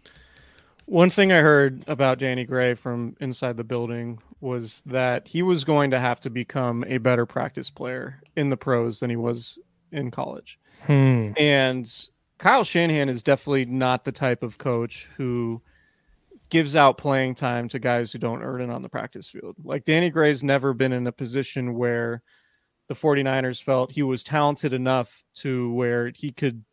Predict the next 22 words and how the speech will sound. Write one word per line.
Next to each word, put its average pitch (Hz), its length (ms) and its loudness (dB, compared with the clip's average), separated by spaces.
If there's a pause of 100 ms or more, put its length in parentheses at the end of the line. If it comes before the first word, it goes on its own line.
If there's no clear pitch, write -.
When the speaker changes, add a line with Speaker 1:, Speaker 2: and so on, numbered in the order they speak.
(100)
Speaker 1:
you 147 80 -12
know, 127 160 -4
not 143 320 2
look 151 160 0
awesome 147 400 -2
at 135 100 -6
practice 131 600 -2
or - 20 -8
not 123 220 -4
give 117 180 -10
maximum 123 480 -6
effort 123 300 -6
at - 80 -14
practice - 680 -6 (500)
and 147 140 0
then 139 120 2
get 127 180 0
playing 131 340 -8
time, 101 380 -18 (220)
right? 135 260 2
Speaker 2:
Mm-hmm. 160 100 2
Speaker 1:
So, 139 360 4